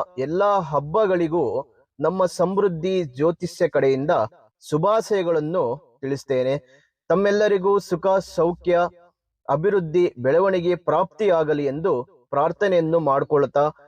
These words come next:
ಇನ್ನು ಈ ಶ್ರಾವಣ ಮಾಸವು ತಮ್ಮೆಲ್ಲರಿಗೂ ಅನುಕೂಲವಾಗಲಿ. ನೋಡಿ, ಈ ಮಾಸದಲ್ಲಿ ಬಹಳ ವಿಶೇಷವಾಗಿ ಬದಲಾವಣೆ ಆಗುತ್ತಿರುವಂತ ಗ್ರಹಗಳು ನೋಡೋದಾದ್ರೆ, ಹದಿನೇಳನೇ ತಾರೀಕು ರವಿ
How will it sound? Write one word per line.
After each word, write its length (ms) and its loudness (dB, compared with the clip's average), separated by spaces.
ಇನ್ನು 180 2
ಈ 140 2
ಶ್ರಾವಣ 420 2
ಮಾಸವು 760 0
ತಮ್ಮೆಲ್ಲರಿಗೂ 840 0
ಅನುಕೂಲವಾಗಲಿ. 1040 0
ನೋಡಿ, 280 0
ಈ 140 -2
ಮಾಸದಲ್ಲಿ 800 0
ಬಹಳ 260 2
ವಿಶೇಷವಾಗಿ 880 0
ಬದಲಾವಣೆ 720 2
ಆಗುತ್ತಿರುವಂತ 800 -2
ಗ್ರಹಗಳು 580 0
ನೋಡೋದಾದ್ರೆ, 640 2
ಹದಿನೇಳನೇ 540 2
ತಾರೀಕು 680 -2
ರವಿ 560 -2